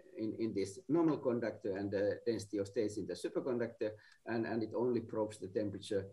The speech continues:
in this case of the, of the normal metal if you are well below the gap, uh, below the T C of the, of the superconductor. And in fact, in some, uh,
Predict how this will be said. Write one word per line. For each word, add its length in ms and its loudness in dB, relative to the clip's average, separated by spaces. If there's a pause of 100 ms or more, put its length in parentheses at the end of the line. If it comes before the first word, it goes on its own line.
(180)
in 160 -2
this 180 -2
case 360 2
of 160 -2
the, 160 2 (300)
of 160 0
the 80 4
normal 320 6
metal 280 2
if 200 0
you 100 2
are 60 0
well 180 2
below 380 0
the 240 -2 (360)
gap, 220 0 (160)
uh, 380 -2
below 280 4
the 220 2 (180)
T 140 -2
C 280 0
of 160 0
the, 80 2
of 220 0
the 60 0
superconductor. 800 -6 (520)
And 320 2
in 140 4
fact, 300 0
in 180 0
some, 560 0
uh, 280 -2